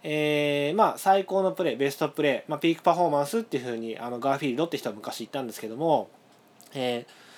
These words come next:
どういうふうになった時にそのパフォーマンスが上がるかっていうと、まあ、これ、まあ、心理学者のチクセントミハイっていう人は、まあ、フロー状態っていうものがあるっていうふうに言ってるんですね。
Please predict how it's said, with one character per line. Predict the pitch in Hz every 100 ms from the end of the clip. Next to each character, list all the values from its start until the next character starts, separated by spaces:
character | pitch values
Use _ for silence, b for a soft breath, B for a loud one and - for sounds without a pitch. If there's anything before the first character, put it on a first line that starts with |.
| B B B -
ど | 196 320
う | 349
い | 269
う |
ふ | -
う | 185
に |
な | 151
っ |
た | 143
時 | 139 139
に | 139
そ | 131
の | 135 135 - _ _ -
パ | 156
フ | 160
ォ |
ー |
マ | 156 156
ン |
ス | 147
が | 143
上 |
が | 131
る | 135
か | 135
っ | 123
て | -
い | 123
う | 117
と、 | - 202 139 104 - -
ま | 208
あ、 |
こ | 196
れ、 | 196 190 190
ま |
あ、 | 165
心 | 185
理 | 180
学 | 170
者 | 151
の | 131
チ | -
ク | 147
セ | 165
ン |
ト | 165
ミ | 175
ハ | 165 175
イ |
っ |
て | 175 135
い |
う |
人 | - 123
は、 | 135 117 101 B B -
ま | 170
あ、 |
フ | 156
ロ | 208 233
ー |
状 | 233 247
態 | 202 214
っ | 214
て | -
い |
う | 131
も |
の | 123
が | 110
あ | 120
る |
っ | 147
て | 147 117
い |
う |
ふ | 117
う |
に | 104 101
言 | 113
っ |
て | 107 110
る | 101
ん |
で | 95
す | -
ね。 | 165